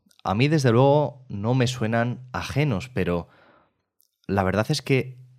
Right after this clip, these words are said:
hay que hablar más de ello porque, por mucho que sea habitual, no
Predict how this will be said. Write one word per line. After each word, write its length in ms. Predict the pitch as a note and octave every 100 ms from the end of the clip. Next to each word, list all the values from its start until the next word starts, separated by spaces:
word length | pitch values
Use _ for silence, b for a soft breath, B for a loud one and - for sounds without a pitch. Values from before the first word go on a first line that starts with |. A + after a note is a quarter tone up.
| _ -
hay 100 | A#2+
que 120 | B2+
hablar 400 | G#2+ A2 A#2+ - -
más 200 | F#2+ G#2+
de 100 | G2
ello 200 | B2 D3
porque, 460 | A#2+ F#2+ G2+ F2+ - b b b b _ _ _ _ _ -
por 200 | - G2+
mucho 300 | G2+ D3+ D#3+
que 120 | B2+ A2
sea 260 | C3+ B2+
habitual, 800 | G#2 G2 G2 - F#2 B2 G#2+ A2+ - _ _ _ _ _ _
no 480 | F#2 F#2+ G#2+ C3+ -